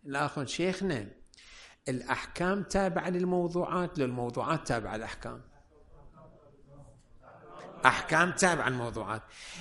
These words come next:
الموضوع قبل أو الحكم قبل؟ أول يجي الموضوع، بعدين الحكم. سؤال:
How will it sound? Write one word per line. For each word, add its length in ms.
الموضوع 760
قبل 760
أو 180
الحكم 600
قبل؟ 640
أول 440
يجي 200
الموضوع، 580
بعدين 520
الحكم. 580
سؤال: 560